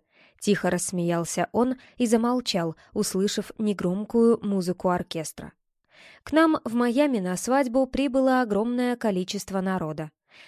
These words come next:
Друзья, коллеги и родственники Джейми, мои коллеги и знакомые, а также много знаменитостей. Джейми собрал всех, еще и небольшой оркестр организовал. Сосредоточив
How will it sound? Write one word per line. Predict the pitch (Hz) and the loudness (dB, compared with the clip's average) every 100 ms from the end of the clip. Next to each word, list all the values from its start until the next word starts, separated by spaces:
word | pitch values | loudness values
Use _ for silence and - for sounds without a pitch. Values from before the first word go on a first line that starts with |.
| - | 0
Друзья, | 226 233 185 185 262 277 | 4 4 4 2 4 4
коллеги | 254 185 175 247 254 226 220 | 2 2 4 2 2 0 2
и | 185 | 2
родственники | 180 180 - 185 175 175 185 | 2 0 -4 -6 -4 -4 -6
Джейми, | 165 180 233 247 247 233 _ - | -2 0 2 0 -2 -6 _ 0
мои | 311 269 240 | 4 4 4
коллеги | 254 240 240 233 226 | 2 4 4 4 4
и | 226 | 4
знакомые, | 208 214 - 214 214 208 196 - - | 2 -2 0 0 0 -2 -4 -10 -4
а | 269 | 2
также | 311 285 262 285 | 2 4 2 2
много | 226 185 208 202 | 2 0 2 2
знаменитостей. | 185 185 170 156 156 156 - - - _ _ _ - - - | 0 -2 -2 -6 -8 -12 -14 -18 -20 _ _ _ -20 -18 -2
Джейми | 190 254 254 214 | 4 6 6 2
собрал | 185 196 185 226 233 | 0 0 2 2 0
всех, | - - 208 - - - | -2 -2 -2 -4 -14 -4
еще | 190 214 233 | 0 2 4
и | 233 | 2
небольшой | 226 220 220 202 226 220 | 2 2 2 2 2 4
оркестр | 220 - 220 233 240 | 2 0 -2 0 0
организовал. | 220 190 196 190 202 185 151 156 - _ _ _ - - | 0 0 -2 0 0 -2 -4 -12 -18 _ _ _ -20 -6
Сосредоточив | 220 202 233 233 240 285 269 254 | -2 0 2 4 4 4 2 -2